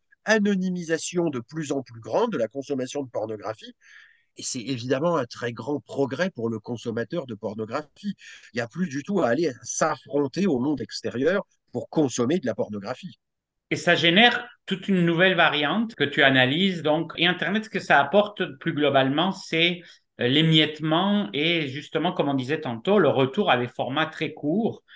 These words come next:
Speaker 2: Et on voit que c'est ce qui s'est imposé finalement, le gonzo porn, de moins
Speaker 1: Ouais.
Speaker 2: en moins narrativisé finalement.
Speaker 1: De moins en moins narrativisé, ou plus exactement, la narration, elle se concentre autour de quelques éléments, les décors, les costumes, par exemple.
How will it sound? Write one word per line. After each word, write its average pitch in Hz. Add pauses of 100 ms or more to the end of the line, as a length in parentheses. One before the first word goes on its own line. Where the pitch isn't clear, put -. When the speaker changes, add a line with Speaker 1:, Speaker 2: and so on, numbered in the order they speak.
(160)
Speaker 2:
Et 135
on 131
voit 165
que -
c'est 160
ce 123
qui 135
s'est 143
imposé 123
finalement, 104
le 98
gonzo 113 (280)
porn, 160 (280)
de 107
moins 147
Speaker 1:
Ouais. -
Speaker 2:
en 131 (120)
moins 156
narrativisé 131
finalement. 98 (760)
Speaker 1:
De 113
moins 160
en 175
moins 175
narrativisé, 143
ou 202
plus 135
exactement, 151
la 143
narration, 139 (280)
elle 127
se 156
concentre 175
autour 131
de 131
quelques 147
éléments, 151 (280)
les 139
décors, 151
les 135
costumes, 160
par 110
exemple. 104